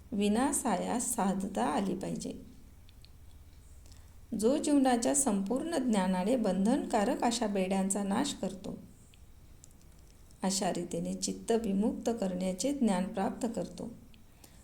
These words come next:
त्यामुळे लाभलेल्या ह्या विमुक्तीचा तो इहजन्मी उपभोग घेतो. म्हणून हे ब्राह्मणा, नाही, तू सांगितलेल्या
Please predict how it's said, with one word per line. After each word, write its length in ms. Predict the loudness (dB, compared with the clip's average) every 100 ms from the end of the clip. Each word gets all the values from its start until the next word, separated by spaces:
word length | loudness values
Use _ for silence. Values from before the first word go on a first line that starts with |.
| -20 -20 -20 -20 2
त्यामुळे 520 | 6 6 6 4 4 4
लाभलेल्या 540 | 4 2 2 4 4
ह्या 220 | 4 2 2
विमुक्तीचा 840 | 2 2 0 0 -2 -2 0 0
तो 220 | -2 -4 -2 -4 -6 -14 -18 -6 2
इहजन्मी 760 | 4 6 4 4 2 2 2
उपभोग 580 | 2 0 -2 -2 -2 -2
घेतो. 240 | -4 -4 -6 -10 -14 -18 -20 -20 -20 -20 -20 -20 -20 -20 -20 -12 0
म्हणून 280 | 2 4 6
हे 220 | 6 4
ब्राह्मणा, 460 | 2 0 -2 0 -2 -4 -12 -16 -18 -18 -20 -16 0
नाही, 400 | 2 4 0 -2 -6 -10 -14 -18 -20 -18 -18 -4
तू 140 | 0 2
सांगितलेल्या 840 | 2 2 2 0 -2 -2 2 2